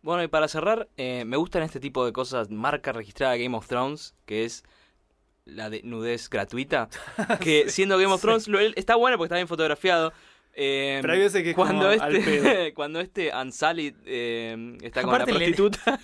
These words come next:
Speaker 1: <laughs> y ella se viste toda, o sea, le, le, le ves todo, y el chabón dice, "No, no, está bien". "Ah, bueno", no, no, y se vuelve a vestir.
Speaker 2: <laughs> Claro, sí,
Speaker 1: <laughs>
Speaker 2: claro.
Speaker 1: Se quedan tetas.
Speaker 2: O, o la parte, bueno, pero en este,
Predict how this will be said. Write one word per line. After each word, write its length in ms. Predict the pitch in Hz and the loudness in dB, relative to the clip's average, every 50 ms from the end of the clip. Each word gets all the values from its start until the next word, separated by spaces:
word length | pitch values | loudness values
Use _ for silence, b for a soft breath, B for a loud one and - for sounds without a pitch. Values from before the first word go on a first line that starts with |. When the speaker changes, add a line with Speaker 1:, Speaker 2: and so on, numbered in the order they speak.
| - 427 | -6 -8
Speaker 1:
<laughs> 1080 | 403 381 381 571 587 - 508 605 605 _ _ 622 - _ 466 - - - - - - | -4 2 2 2 4 4 0 -2 -2 _ _ -8 -6 _ -12 -16 -16 -16 -20 -20 -18
y 100 | - 165 | -14 -10
ella 220 | 185 - 226 185 - | -4 -2 -2 -2 -2
se 240 | - - 156 156 143 | -4 -6 -4 -4 -2
viste 280 | 156 170 - - 175 165 | -4 -4 -4 -4 -4 -2
toda, 440 | - 190 190 185 185 185 196 220 220 | 0 2 4 4 4 4 2 -2 -4
o 60 | 175 | -6
sea, 140 | - 131 127 | -6 -6 -6
le, 200 | 120 113 117 120 | -6 -8 -10 -10
le, 140 | 113 110 107 | -10 -10 -10
le 120 | 104 107 117 | -8 -6 -6
ves 160 | 131 131 - | -6 -2 0
todo, 440 | 165 156 156 151 170 185 202 208 - | 2 4 4 4 4 2 0 -2 -4
y 100 | 131 127 | -8 -10
el 60 | 120 | -6
chabón 140 | - 147 131 | -4 -4 -4
dice, 100 | 123 147 | 0 0
"No, 120 | 190 214 | 2 2
no, 60 | 208 | 2
está 120 | 190 - 202 | 2 2 0
bien". 140 | 196 165 175 | 0 2 0
"Ah, 60 | 214 | 0
bueno", 300 | 185 147 131 123 113 107 | 0 -2 -2 -6 -8 -8
no, 140 | 123 147 165 165 151 160 208 175 | -8 -6 -6 -6 -4 -4 -6 -6
no, 60 | 127 | -6
y 40 | 117 | -4
se 80 | - | -2
vuelve 180 | 127 131 123 123 | -2 0 0 -2
a 40 | 127 | -2
vestir. 220 | - - 139 - | -4 -4 -6 -4
Speaker 2:
<laughs> 240 | - 190 214 302 302 | -2 0 2 2 2
Claro, 360 | - - - - 202 262 262 | 4 2 2 4 2 2 0
sí, 140 | - - 233 | 0 -2 -4
Speaker 1:
<laughs> 40 | 220 | -2
Speaker 2:
claro. 200 | 240 240 202 165 | -2 -2 -2 -2
Speaker 1:
Se 80 | - 175 | -2 -2
quedan 160 | 220 214 170 | -2 -2 0
tetas. 160 | 160 151 160 | 0 0 0
Speaker 2:
O, 420 | 151 151 151 151 151 147 147 151 156 214 | 0 0 0 0 0 0 -2 -4 -6 -6
o 100 | 143 143 | -6 -4
la 140 | 151 151 151 | -4 -2 -2
parte, 300 | - 185 196 165 - 170 | -2 -2 -2 -4 -6 -4
bueno, 200 | - 202 208 185 | -2 -2 -2 -2
pero 160 | 170 180 196 214 | -2 -4 -4 -4
en 200 | 196 202 196 233 | -6 -8 -8 -10
este, 600 | 247 - - 262 240 226 208 190 180 - - | -10 -8 -6 -6 -4 -4 -4 -4 -6 -8 -12